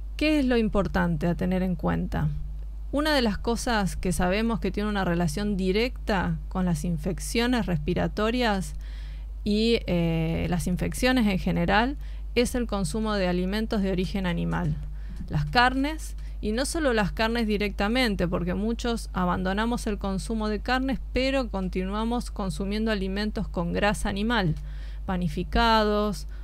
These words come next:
budines, tortas, eh, todos los alimentos que podemos comprar en una panadería,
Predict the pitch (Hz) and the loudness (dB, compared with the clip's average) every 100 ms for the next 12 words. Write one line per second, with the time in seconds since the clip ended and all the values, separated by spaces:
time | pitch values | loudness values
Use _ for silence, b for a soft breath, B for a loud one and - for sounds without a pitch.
0 | B - 190 196 226 220 208 175 - 226 | B -4 -2 2 2 2 2 0 0 2
1 | 220 208 - 196 185 190 - - 202 185 | 2 0 0 2 2 0 -2 -6 -4 -4
2 | - 254 269 220 190 202 196 208 214 202 | 0 0 2 0 0 0 0 0 -2 0
3 | 185 147 175 - 180 185 185 151 180 175 | -2 -2 -4 -2 -2 0 -2 -2 -4 -2
4 | 185 185 180 175 175 170 175 180 240 226 | 0 0 -2 -2 -2 0 0 0 0 0
5 | 190 185 | -2 -2